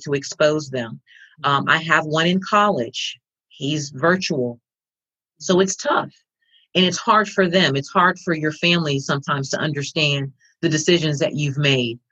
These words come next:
Um, so I, I would tell people, do what's best for you. If you're comfortable, you know, sending your child to school and you don't have any health concerns of your own or for someone else in your family, it's probably okay.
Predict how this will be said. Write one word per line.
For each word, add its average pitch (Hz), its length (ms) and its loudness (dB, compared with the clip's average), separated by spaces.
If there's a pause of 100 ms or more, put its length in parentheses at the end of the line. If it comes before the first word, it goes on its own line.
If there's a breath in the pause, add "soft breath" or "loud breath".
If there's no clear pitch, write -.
(560 loud breath)
Um, 139 460 2 (840)
so - 360 0 (160)
I, 214 220 2 (120)
I 220 120 2
would 254 140 -4
tell 247 200 -2
people, 247 280 -2
do 220 220 2
what's 269 180 -4
best 226 300 -2
for 214 160 -6
you. 190 360 2 (540)
If 175 160 2
you're 240 200 2
comfortable, 254 760 0 (160)
you 208 100 0
know, 202 120 6
sending 214 360 2
your 214 140 0
child 208 460 2
to 208 100 -6
school 208 420 2
and 165 180 0
you 180 80 4
don't 202 200 2 (120)
have 185 220 2
any 214 180 -2
health 220 200 -4
concerns 220 760 -2 (500)
of 151 160 2
your 143 200 0
own 196 320 4
or 170 100 2
for 151 140 -10
someone 175 420 0
else 185 200 -2
in 180 80 -2
your 156 140 -6
family, 214 500 -2 (300)
it's 240 180 0
probably 294 480 2
okay. 294 540 0